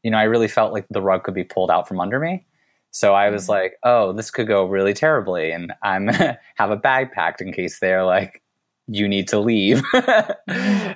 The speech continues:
Speaker 1: And, um, it could not have gone better. You know, my parents are,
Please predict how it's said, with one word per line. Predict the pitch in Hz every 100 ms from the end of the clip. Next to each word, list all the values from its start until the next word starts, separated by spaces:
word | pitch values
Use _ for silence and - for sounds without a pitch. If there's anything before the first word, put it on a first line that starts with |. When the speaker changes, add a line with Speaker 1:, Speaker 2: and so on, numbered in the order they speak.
| _ 110
Speaker 1:
And, | 107 104 98 101 98
um, | 92 90 92 95 104 _ _ _
it | 123 107 104 _ -
could | - 110
not | 107 104
have | 110 101
gone | 104 95 92 90 90 87 - _ _
better. | 101 92 185 220 - _ _ _ _ -
You | 110
know, | 110
my | 117
parents | - 139 131 123 -
are, | 107 101 98 95 92